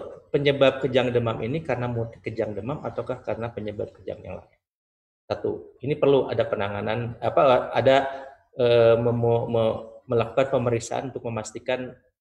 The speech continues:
eh, eh, kondisi tersebut. Karena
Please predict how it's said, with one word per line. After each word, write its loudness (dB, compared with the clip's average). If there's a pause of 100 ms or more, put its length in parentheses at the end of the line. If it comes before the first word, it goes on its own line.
(140)
eh, -14 (100)
eh, -6
kondisi -6
tersebut. -12
Karena -4